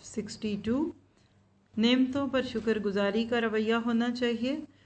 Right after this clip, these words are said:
कुल या अय्युहन नासु इन्नी रसूलुल्लाही,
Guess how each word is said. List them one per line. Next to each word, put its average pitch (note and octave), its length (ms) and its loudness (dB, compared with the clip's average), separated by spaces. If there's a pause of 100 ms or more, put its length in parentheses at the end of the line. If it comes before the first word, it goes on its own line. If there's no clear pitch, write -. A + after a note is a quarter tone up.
(200)
कुल C#4+ 140 2
या A3+ 340 6
अय्युहन A#3 600 4
नासु A3 460 4
इन्नी G#3+ 400 2
रसूलुल्लाही, G#3+ 1300 0